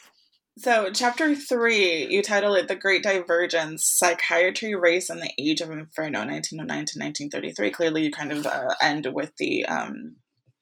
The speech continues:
the, the Second Cuban Republic. Um, so can you tell us a little bit what, about what you mean by the Age of Inferno?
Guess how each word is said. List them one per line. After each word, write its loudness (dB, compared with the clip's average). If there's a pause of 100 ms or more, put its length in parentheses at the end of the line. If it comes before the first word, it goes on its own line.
(720)
the, 6
the -4
Second -2
Cuban -4
Republic. 0 (100)
Um, -2 (760)
so 6
can -4
you -2
tell 2
us 0
a -2
little 4
bit 4
what, -2
about 2
what 2
you -2
mean 0
by 4
the 0
Age 0
of -6
Inferno? -4